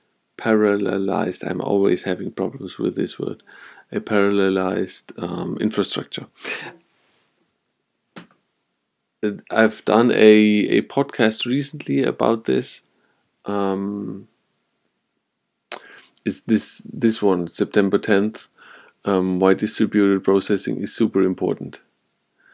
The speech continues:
This, yeah, check out this podcast. Um, there I'm, I'm talking a lot about,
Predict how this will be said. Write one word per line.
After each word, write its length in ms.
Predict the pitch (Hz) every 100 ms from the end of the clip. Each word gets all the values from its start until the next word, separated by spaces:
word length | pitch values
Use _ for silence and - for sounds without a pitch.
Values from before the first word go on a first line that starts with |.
| - _ -
This, 460 | 120 113 - - - _ _ _ _ _ _ _ _ _ -
yeah, 180 | 92 - _
check 200 | - 113
out 160 | 104 95
this 160 | 104
podcast. 760 | - 107 95 - 98 90 - - _ _ _ _ _ _ -
Um, 560 | 92 87 87 85 87 - _ _ _ _ _ _ _ _ _ _ _ _ _ _ - - _ -
there 320 | 101 95 98
I'm, 380 | 95 92 90 -
I'm 160 | - 92
talking 400 | 98 92 - 95
a 80 | 90
lot 220 | 90 -
about, 560 | - 87 87 - -